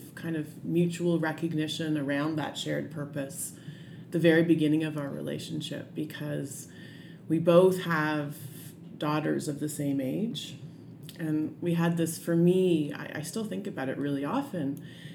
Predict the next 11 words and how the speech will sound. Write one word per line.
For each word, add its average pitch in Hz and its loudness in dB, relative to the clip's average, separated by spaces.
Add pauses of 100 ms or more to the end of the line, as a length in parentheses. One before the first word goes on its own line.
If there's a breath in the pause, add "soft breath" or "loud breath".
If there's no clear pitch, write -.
(120)
this 190 -6
really 226 4
profound 170 0
conversation 160 -2
about, 143 -6 (1120 loud breath)
as 151 -2
parents, - 2
you 165 -2
know, 147 -4
in, 156 -6
as 151 -6